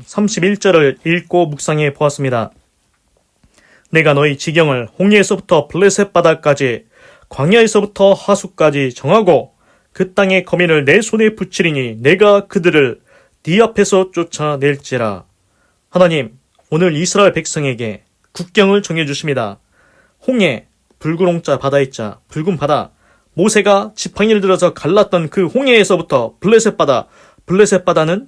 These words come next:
지중해입니다. 이게 가짜가 아닙니다. 성경에 분명히 써 있습니다. 그리고 전 세계 지도를 펼쳐보면 지중해 바다가 분명히 있습니다.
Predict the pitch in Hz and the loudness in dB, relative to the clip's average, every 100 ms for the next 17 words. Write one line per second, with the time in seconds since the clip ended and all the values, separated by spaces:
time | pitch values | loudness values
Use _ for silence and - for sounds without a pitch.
0 | _ - 160 190 226 196 160 127 104 _ | _ -12 -8 -2 0 0 0 -4 -4 _
1 | _ _ _ _ 190 190 233 214 208 208 | _ _ _ _ -6 2 2 2 -4 0
2 | 262 233 240 226 - 165 247 240 175 107 | 2 4 2 2 0 0 0 0 0 -2
3 | - _ _ _ _ - 269 254 233 226 | -8 _ _ _ _ -6 -2 0 0 0
4 | 233 214 214 214 196 160 135 226 220 185 | 0 0 0 -2 -2 0 0 -2 2 2
5 | 131 - - 233 220 220 208 202 208 - | 2 -4 -4 0 0 0 -2 2 2 2
6 | 240 226 202 190 147 - 208 247 233 220 | -4 -2 -2 -2 -4 -4 -4 0 2 2
7 | 214 190 - 233 247 214 190 202 190 147 | 0 -2 -2 0 2 0 -2 -2 0 0
8 | - | -2